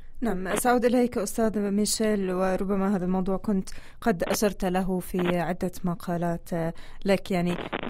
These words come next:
المرحلة المقبلة والتي ربما يراهن عليها الكثير من المعارضين السوريين وهي رئي-، رحيل الرئيس المتردد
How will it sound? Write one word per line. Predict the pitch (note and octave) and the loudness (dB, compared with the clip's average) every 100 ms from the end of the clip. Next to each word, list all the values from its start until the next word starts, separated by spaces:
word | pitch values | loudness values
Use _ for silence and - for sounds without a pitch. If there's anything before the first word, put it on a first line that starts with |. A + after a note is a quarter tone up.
| G3 G3 - | 4 4 6
المرحلة | A3+ A3+ A3+ D4+ - G#3+ G3 E3+ - | 4 6 6 6 4 4 4 2 4
المقبلة | F#3+ G3 F#3 G#3 - F3+ F#3 F#3 F#3 F3 | 4 4 4 2 2 2 4 4 4 4
والتي | F3 G3+ - G#3 G3+ G#3 - - A#3+ | 4 2 2 2 2 2 -2 4 6
ربما | A#3 A#3+ A3+ | 8 8 8
يراهن | G#3+ A#3 C#4+ A#3 F3+ | 8 8 8 6 4
عليها | D3+ E3+ F3+ F3 E3+ D#3+ - - | 2 2 0 0 2 2 2 0
الكثير | F3+ F3 F#3+ G3 C#4+ A#3 | 0 0 0 2 4 4
من | D#3+ D#3+ E3 | 2 0 0
المعارضين | D#3 - E3+ F3 D#3 E3+ E3 E3 E3+ | 0 0 0 0 0 0 0 -2 0
السوريين | D3+ - F3 E3 - - - - A3 G3+ G3+ A3+ G#3+ | 0 0 0 -2 -4 -10 -4 2 4 6 6 8 8
وهي | G3+ G3 F#3+ F#3+ F3 | 6 6 6 6 6
رئي-، | G3 A#3+ B3 A#3+ A3+ | 2 4 4 4 4
رحيل | A3 - C#4+ G#3 | 2 4 4 4
الرئيس | D#3+ - F3+ F3+ G3+ F3 | 4 2 2 2 0 -2
المتردد | F3+ F3+ F3 F3 F3 E3+ | -2 -2 -2 -2 -2 -4